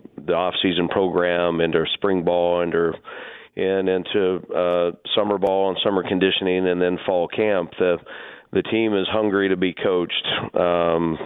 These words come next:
they, they have been a joy to, uh, be around, and, and we're making progress. We've, we've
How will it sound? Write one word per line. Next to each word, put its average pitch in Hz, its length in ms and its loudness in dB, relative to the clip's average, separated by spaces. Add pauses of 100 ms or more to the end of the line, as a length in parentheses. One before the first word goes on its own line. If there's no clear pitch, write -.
they, 87 300 0 (140)
they 87 260 0
have 85 160 0 (240)
been 95 160 4
a 90 80 0
joy 90 360 0
to, 85 260 0 (440)
uh, 85 220 0
be 98 160 0
around, 90 560 0
and, 85 360 0
and 98 200 0
we're 104 100 2
making 107 340 0
progress. 82 480 0 (100)
We've, 104 160 2
we've 107 200 0